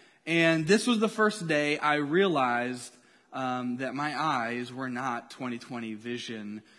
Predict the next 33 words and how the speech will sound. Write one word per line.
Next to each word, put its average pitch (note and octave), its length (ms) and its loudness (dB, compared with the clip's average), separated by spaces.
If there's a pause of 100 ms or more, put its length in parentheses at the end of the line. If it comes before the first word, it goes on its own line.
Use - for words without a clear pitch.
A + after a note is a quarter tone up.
(160)
because B2+ 280 -4
I C#3+ 100 4
sat D#3 320 0
down, C3+ 400 0
and A#2+ 220 -6
once C3+ 240 -6
my E3 220 2
teacher E3 360 -6
started D3+ 380 -2
writing C#3+ 400 0
stuff C#3+ 280 -4
on C3+ 80 -6
the B2+ 60 -6
chalkboard, B2 720 -6 (1040)
I C3+ 120 0
couldn't B2+ 300 -6
see A2+ 520 -8 (180)
what A#2 420 -10
she - 220 -10
was G#2 540 -12 (160)
writing. B2 520 0
I C3+ 100 0
had C#3+ 200 2
no C3+ 160 -2
idea. A#2 560 0 (300)
And C3+ 120 -2
I'm F#3 140 4
just D3 140 -2
like, C#3 160 2
"Hey, D#3+ 220 4
can D#3 180 -4
you, G#3 160 0
like, A#2+ 160 -2